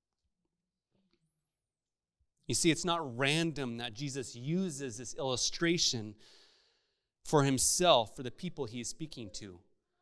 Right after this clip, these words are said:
Number one is this is a huge, and one of the main occupations in this time. People knew sheep. They knew how to shepherd.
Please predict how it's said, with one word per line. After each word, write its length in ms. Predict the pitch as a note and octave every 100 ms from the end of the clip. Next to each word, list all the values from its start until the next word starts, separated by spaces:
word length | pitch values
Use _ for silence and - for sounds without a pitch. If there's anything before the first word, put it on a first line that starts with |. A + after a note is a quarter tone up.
| -
Number 300 | D3+ D#3+ C#3+
one 260 | D3+ F#3+ E3+
is 220 | C3+ A#2
this 160 | E3
is 100 | G3
a 80 | D#3+
huge, 760 | B2 - F#3+ G3+ D3 A2 - -
and 220 | C#3 - - _
one 180 | C#3 E3
of 60 |
the 80 | D#3
main 440 | C3 D3 E3 F3 E3+
occupations 1160 | D3+ - D3 - G3 - C#3+ A2+ G#2+ - - -
in 140 | C#3+ C#3+
this 180 | B2+
time. 440 | - E3+ E3+ G2+ F#2 _ _ - - -
People 300 | G#3 G#3 F3+
knew 240 | D#3 G3
sheep. 360 | D#3 - G3 - - _ _ _ _ _ _ _ _ _ _ -
They 120 | E3+
knew 180 | F#3 F#3
how 140 | E3
to 80 | D#3+
shepherd. 420 | - G#3 G#3 A#2+